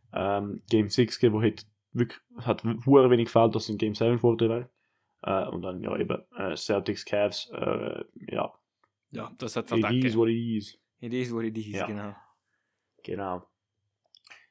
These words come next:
Speaker 1: Vielleicht können wir gerade mit dem anfangen, weil der ist eh schnell. Äh, ja, Celtics sind weiter vier eins, äh, nie wirklich Angst gehabt. Ähm, Cavs sind schon vorher nicht wirklich auf dem, also sie, sie haben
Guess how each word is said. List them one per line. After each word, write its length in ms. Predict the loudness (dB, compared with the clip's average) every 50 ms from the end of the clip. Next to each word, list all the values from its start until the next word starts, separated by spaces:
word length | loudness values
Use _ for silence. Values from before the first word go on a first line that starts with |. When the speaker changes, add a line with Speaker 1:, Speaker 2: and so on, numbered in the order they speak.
| _ _ _
Speaker 1:
Vielleicht 200 | 6 6 8 8
können 120 | 6 4
wir 40 | 6
gerade 120 | 6 4 4
mit 120 | 2 -2
dem 120 | -2 -2 -2
anfangen, 260 | -2 -4 -6 -8 -6
weil 60 | -6
der 100 | -6 -8
ist 80 | -4 -2
eh 200 | -2 -2 -2 -4 _ _ _ _
schnell. 380 | _ -10 -6 -6 -6 -6 -6 -10 _ _ _ _ _ _ _ _
Äh, 180 | -6 -4 0
ja, 120 | 0 0 -2
Celtics 380 | 0 -2 -2 -2 0 -2 -4 -4
sind 140 | -6 -2 -2
weiter 240 | -2 0 0 -2 -4
vier 260 | -2 -2 -2 0 0
eins, 340 | -2 -2 -4 -10 -16 _ _ _ _ _ _ -8
äh, 320 | -6 -6 -4 -4 -4 -4
nie 220 | -2 -2 -2 0
wirklich 200 | -2 -2 -6 -6 -12 _
Angst 300 | -8 -6 -6 -8 -12 -8
gehabt. 260 | -6 -6 -6 -8 _ _ _ _ _ _ _ _ _ _ _ _ _
Ähm, 720 | -12 -12 -12 -12 -12 -12 -12 -12 -14 -14 -16 -16 -18 -18 _
Cavs 540 | -8 -4 -2 -2 0 -2 -4 -10 -10 -12 _ _ _ _ -20 _ _ _ _ _ _ _ _
sind 360 | -4 -2 -2 -2 -4 -8 -16 _ _ _ _
schon 240 | -12 -2 2 2 2
vorher 320 | 4 6 6 8 8 8 6
nicht 140 | 4 2 2
wirklich 180 | 0 -4 -4
auf 80 | -10 -6
dem, 280 | -4 -4 -4 -4 -6 -6
also 260 | -6 -4 0 0 0 0
sie, 340 | -2 -2 -2 -2 -2 -2
sie 120 | -2 2 2
haben 360 | 2 2 0 -2 -6 -10 -14